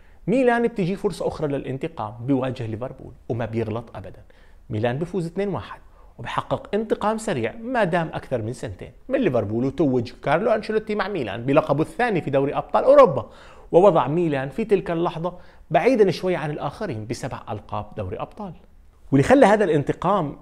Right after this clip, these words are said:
له قيمة كبيرة إنه يعني معظم لاعبين ميلان كانوا موجودين، اللي خسروا ألفين وخمسة من بيرلو لجاتوزو لكاكا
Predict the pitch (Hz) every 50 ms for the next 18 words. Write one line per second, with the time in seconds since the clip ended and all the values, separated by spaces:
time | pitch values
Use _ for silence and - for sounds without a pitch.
0 | - 190 180 156 - - 190 175 135 110 - 117 131 175 196 156 139 - - -
1 | 214 247 269 254 247 240 233 - - - - - - - - - - - - -
2 | - - - - - 160 165 151 151 160 165 165 165 160 156 214 247 247 262 240
3 | 202 123 139 156 233 226 165 147 156 208 214 - 180 151 131 127 120 117 107 117
4 | 110 175 208 214 175 120 95 - - - 123 123 127 117 - - 262 254 - -
5 | 139 131 - 123 - - 143 127 110 - 170 190 175 - - - 110 110 143 208
6 | 269 233 160 117 131 139 147 151 143 135 143 143 139 120 107 110 110 110 - 135
7 | 139 151 135 127 143 147 139 131 123 120 - 165 165 - - - 151 147